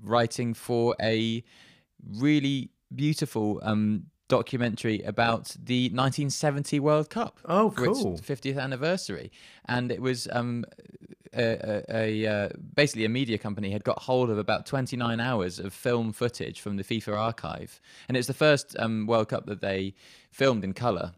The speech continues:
Speaker 2: All right, yeah.
Speaker 1: And, um, and so we, we, we, we scored that, and that's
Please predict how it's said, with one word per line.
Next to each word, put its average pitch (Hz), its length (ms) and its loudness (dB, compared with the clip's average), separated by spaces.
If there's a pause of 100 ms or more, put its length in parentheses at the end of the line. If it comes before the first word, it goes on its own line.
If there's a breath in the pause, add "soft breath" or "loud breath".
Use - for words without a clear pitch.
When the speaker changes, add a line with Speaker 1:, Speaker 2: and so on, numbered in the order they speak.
(120)
Speaker 2:
All 165 120 0
right, 104 240 2
yeah. 98 160 -2 (200)
Speaker 1:
And, 110 280 2
um, 107 320 2
and 110 120 -4
so 123 180 2
we, 123 300 -2
we, 113 240 -2
we, 113 180 -2
we 117 140 -2
scored 120 340 -2
that, 117 280 -2
and 101 300 -4 (120)
that's - 500 -4